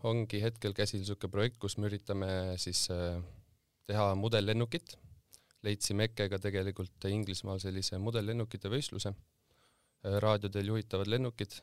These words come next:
ning, äh, eesmärgiks on siis mingit kaupa vedada punktist A punkti B. Ja siis, äh, rääkisime Naatanile ka ja, ja nüüd ongi selline plaan, et see nädal üritame selle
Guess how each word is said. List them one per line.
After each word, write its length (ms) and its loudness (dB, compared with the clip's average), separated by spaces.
ning, 380 0
äh, 320 2
eesmärgiks 500 -2
on 140 -4
siis 180 -4
mingit 340 -6
kaupa 360 2
vedada 260 2
punktist 400 -6
A 80 2
punkti 320 -6
B. 140 4
Ja 560 8
siis, 400 2
äh, 240 4
rääkisime 480 0
Naatanile 480 2
ka 240 6
ja, 140 6
ja 240 0
nüüd 240 2
ongi 320 2
selline 400 0
plaan, 320 6
et 320 -4
see 240 0
nädal 300 2
üritame 420 0
selle 460 0